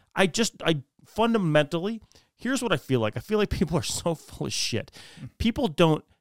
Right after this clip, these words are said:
we talked about what you stand for. I get so aggravated hearing people talk about, like, "Oh, free market, free market." Well, then, then stop asking the government to force employees to do this or that on your behalf,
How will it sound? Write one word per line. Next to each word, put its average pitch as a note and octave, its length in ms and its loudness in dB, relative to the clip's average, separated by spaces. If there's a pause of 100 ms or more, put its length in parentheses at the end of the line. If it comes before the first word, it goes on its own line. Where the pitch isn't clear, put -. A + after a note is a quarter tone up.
(220)
we C#3+ 160 -4
talked D#3+ 280 -6
about F3+ 140 0
what D#3+ 60 -6
you C#3 60 -8
stand C3+ 420 -2
for. F#3 340 -8 (800)
I D#3+ 80 2
get D#3+ 180 0
so - 380 2
aggravated A#2 720 0
hearing D#3+ 260 2
people C3+ 240 -2
talk B2 340 -6
about, G2 300 -8
like, F#2+ 220 -8
"Oh, C#3 220 0
free F#3 260 0
market, E3+ 340 2
free F#3+ 140 0
market." C3+ 340 0
Well, F3 140 -6
then, D#3+ 260 -4 (440)
then C#3+ 120 -2
stop F#3+ 400 0 (100)
asking C#3+ 400 -2
the C3 80 -2
government B2 440 0
to B2 80 -6
force C3+ 320 -4
employees G#2 400 -4
to G2 100 -10
do F#2+ 160 -8
this - 340 -12
or G#2 140 -6
that F#2+ 260 -6
on G#2 120 -6
your F#2+ 100 -6
behalf, - 500 -14